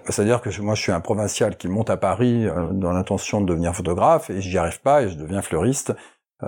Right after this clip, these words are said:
c'était ma première formation, j'avais fait une école d'horticulture plus une formation de fleuriste, mais je n'avais jamais exercé.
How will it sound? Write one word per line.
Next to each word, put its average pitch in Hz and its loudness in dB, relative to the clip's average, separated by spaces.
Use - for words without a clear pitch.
c'était - -6
ma 90 0
première - -2
formation, 87 0
j'avais 87 0
fait - -6
une 87 0
école 87 -2
d'horticulture 92 -2
plus - -2
une 95 -2
formation 90 -4
de 87 -6
fleuriste, 120 0
mais 92 2
je 92 0
n'avais 87 0
jamais 110 2
exercé. 101 -2